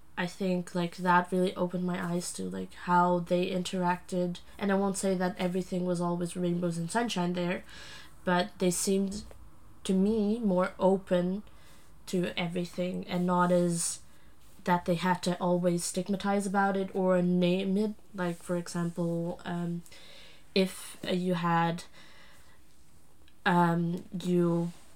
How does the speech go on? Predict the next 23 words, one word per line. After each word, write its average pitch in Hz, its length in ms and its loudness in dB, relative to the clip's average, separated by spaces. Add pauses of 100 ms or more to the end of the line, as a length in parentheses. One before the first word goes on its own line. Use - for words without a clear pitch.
(480)
your 185 200 -2
sexuality, 175 1300 0
you 170 420 -4
came 170 240 -2
out 165 300 -2
as 165 580 -4
either 170 460 -6
gay 185 420 2
or - 200 -8
bisexual 175 1200 -2
or 175 320 -4
anything 180 400 -4
of 180 160 -6
the 180 100 -2
L 170 120 -2
G 170 100 -4
B 170 100 -6
T 180 140 -6
Q 180 180 -6
plus 208 320 -2
community, 175 720 -4 (800)
um, 170 760 0 (2250)
they 196 520 4